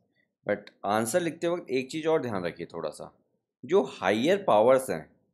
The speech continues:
उनको पहले लिखने की हैबिट डालिए। तो चाहिए तो आंसर ये भी गलत नहीं है, but बेटर हैबिट क्या है, जो हायर पावर्स हैं उनको पहले लिखें। तो देखिए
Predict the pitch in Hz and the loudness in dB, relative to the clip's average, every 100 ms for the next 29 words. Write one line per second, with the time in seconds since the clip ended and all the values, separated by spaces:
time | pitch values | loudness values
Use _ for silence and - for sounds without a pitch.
0 | - 120 120 87 - 120 143 165 120 123 | -10 -6 -4 -2 2 2 2 0 -2 -4
1 | 113 110 87 87 82 76 80 78 _ _ | -4 -4 -4 -2 -2 -2 -6 -14 _ _
2 | _ _ 110 - 113 139 123 120 156 120 | _ _ -16 -6 -4 -2 -2 -2 -6 -4
3 | 110 151 226 226 _ - 98 120 127 110 | -4 -4 -6 -10 _ -4 0 2 0 -2
4 | 85 78 _ _ _ - 87 85 98 131 | -4 -8 _ _ _ -18 -6 -2 0 2
5 | 127 123 127 143 135 185 - _ - 101 | 0 0 -2 0 0 0 -6 _ -12 -4
6 | 95 117 143 127 95 90 85 80 - _ | 0 2 0 0 0 0 -2 -12 -18 _
7 | _ - 120 151 113 98 92 82 82 76 | _ -12 -8 -6 0 2 0 -6 -10 -16
8 | - 82 90 - 87 | -14 -10 -10 -8 -12